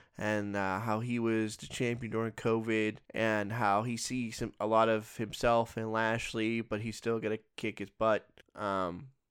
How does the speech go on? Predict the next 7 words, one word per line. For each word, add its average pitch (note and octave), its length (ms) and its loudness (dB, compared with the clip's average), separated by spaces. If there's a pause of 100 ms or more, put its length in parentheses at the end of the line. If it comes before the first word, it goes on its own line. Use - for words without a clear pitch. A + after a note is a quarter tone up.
(120)
and C3 220 0
he F3 100 0
basically E3+ 540 2
asked C3 260 4
the B2 60 -10
question, A#2 360 -2
how, C3 440 2